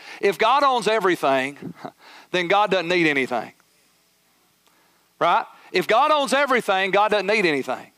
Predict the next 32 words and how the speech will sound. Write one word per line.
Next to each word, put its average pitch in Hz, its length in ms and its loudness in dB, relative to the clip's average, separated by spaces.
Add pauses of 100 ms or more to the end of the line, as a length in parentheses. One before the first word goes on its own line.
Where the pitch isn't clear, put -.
(760)
So 269 280 0
the 240 120 0
tithe 269 640 0
is 214 180 0
not 240 220 2
about 247 300 0
God 220 340 2
getting 214 240 0
something 190 460 -2
from 220 360 0
you. 120 380 -8 (460)
The 190 100 0
tithe 247 640 2
is 190 140 -4
about 180 300 0
God 202 300 2
getting 175 300 0
something 175 460 -4
to 180 180 -2
you. 120 300 -12 (1900)
God 311 540 2
wants 262 280 2
to 247 100 -2
get 247 240 -2
the 220 80 0
blessing 254 520 0
of 247 60 2
the 226 60 2
Lord 233 260 4
upon 214 320 0
your 208 100 2
life. 196 360 0